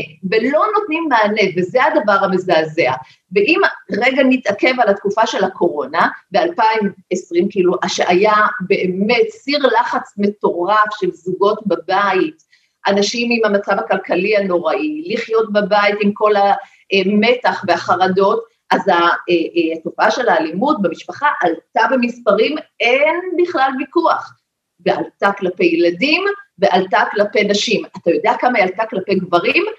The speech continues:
אף אחד לא מספר את זה, אבל אנחנו כן טיפה, אה, אה, קצת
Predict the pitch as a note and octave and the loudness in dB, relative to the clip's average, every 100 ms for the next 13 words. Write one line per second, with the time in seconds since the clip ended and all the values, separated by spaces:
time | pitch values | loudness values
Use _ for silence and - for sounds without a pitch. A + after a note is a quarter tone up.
0 | _ _ C4+ D#4+ G4+ E4+ D#4+ D#4 D#4 D4 | _ _ -2 0 0 0 2 0 -2 -4
1 | - D#4+ D#4 F#3 - - - F#3+ F#3+ G3 | 0 2 2 2 -2 -4 -2 2 4 4
2 | C4 F4+ F4 E4+ - D#4 A#4 A4+ - _ | 2 2 0 -2 0 0 2 0 -4 _
3 | - C4 - A#3+ A3+ A3 - G3+ G3 F3 | -4 -4 0 0 2 2 2 2 0 0
4 | F#3 F3+ - G3+ | -2 -2 -2 -2